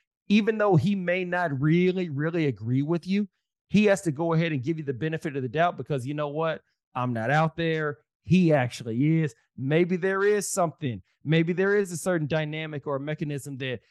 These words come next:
he's seen, he's observing that I'm not able to see from my vantage point because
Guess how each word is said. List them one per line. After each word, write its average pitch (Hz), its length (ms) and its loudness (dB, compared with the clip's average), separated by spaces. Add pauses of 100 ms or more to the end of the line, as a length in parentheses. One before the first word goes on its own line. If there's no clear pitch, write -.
(160)
he's 190 360 2
seen, 190 520 0
he's 160 260 -4
observing 156 600 -2
that 127 180 -6 (260)
I'm 185 260 4
not 170 200 0
able 160 220 -4
to 147 80 -2
see 190 260 -2
from 147 180 -6
my 147 200 -4
vantage 175 420 -6
point 151 180 -8
because 143 340 -4